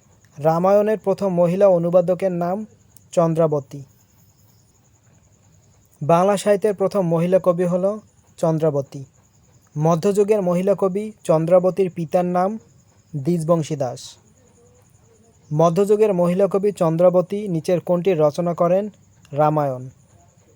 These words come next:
কবি চন্দ্রাবতী কোন অঞ্চলের মানুষ ছিলেন? কিশোরগঞ্জ। মহাভারত এর রচয়িতা কে?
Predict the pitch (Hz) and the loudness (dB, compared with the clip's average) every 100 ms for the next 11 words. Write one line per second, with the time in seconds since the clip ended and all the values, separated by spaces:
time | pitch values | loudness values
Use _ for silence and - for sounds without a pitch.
0 | _ - 185 208 202 180 180 196 196 185 | _ 2 4 4 2 0 2 2 2 -2
1 | 214 214 - 185 180 175 196 196 196 165 | -8 -8 0 2 2 0 0 0 0 0
2 | 170 165 - 185 185 208 214 _ _ _ | -2 -6 -6 0 0 0 -6 _ _ _
3 | - 175 175 156 143 131 131 - _ _ | -12 -6 -2 -2 -2 -6 -8 -14 _ _
4 | _ _ _ _ _ _ _ _ _ _ | _ _ _ _ _ _ _ _ _ _
5 | _ _ _ _ _ _ _ 156 160 165 | _ _ _ _ _ _ _ -2 0 2
6 | 196 196 196 208 - 190 160 147 156 - | 0 2 2 0 0 0 2 2 0 0
7 | 180 175 190 170 190 214 | -2 0 -2 -2 -6 -6